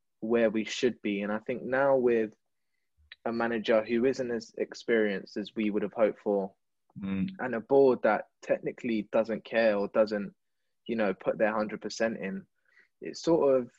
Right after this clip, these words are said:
Speaker 1: prevailing where we are on the table,
Speaker 2: Mm.
Speaker 1: or it has prevailed. And it just goes to show in what situation we are, where we haven't got an experienced manager, and how vital it is to have one in order to prevent us from being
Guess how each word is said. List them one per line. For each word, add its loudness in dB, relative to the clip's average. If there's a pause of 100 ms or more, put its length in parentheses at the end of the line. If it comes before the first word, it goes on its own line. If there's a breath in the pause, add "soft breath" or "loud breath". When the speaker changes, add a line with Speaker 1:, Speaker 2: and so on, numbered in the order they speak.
(260)
Speaker 1:
prevailing 2 (300)
where 4
we 2
are 4
on -2
the -8
table, -4 (460 soft breath)
Speaker 2:
Mm. -10
Speaker 1:
or 0
it -6
has -2
prevailed. -2 (540)
And -2
it -2
just -4
goes 2
to -6
show 4
in 0
what 0
situation -2
we 0
are, 4
where 2
we -4
haven't -4
got -6
an -10
experienced -4
manager, -8
and -8
how -2 (100)
vital 0 (720)
it 0
is -2
to -6
have -2
one 0
in -4
order -2
to -6
prevent -4
us -10
from -6
being -4